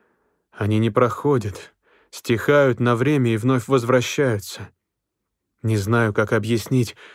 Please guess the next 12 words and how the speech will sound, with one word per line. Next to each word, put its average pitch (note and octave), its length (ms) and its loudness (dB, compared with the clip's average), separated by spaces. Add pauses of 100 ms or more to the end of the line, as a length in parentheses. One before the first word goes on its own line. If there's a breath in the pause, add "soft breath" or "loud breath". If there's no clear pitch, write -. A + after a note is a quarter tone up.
(220 loud breath)
но A2+ 100 0
мне A2+ 160 0
кажется, C3+ 420 0
будто C3+ 300 2
я C3 240 2
не C3 160 4
один, B2 480 -2 (340 loud breath)
будто G3 320 0
кто-то D3+ 460 -2
постоянно D3 800 2
присутствует C3+ 800 0
внутри», C3 560 0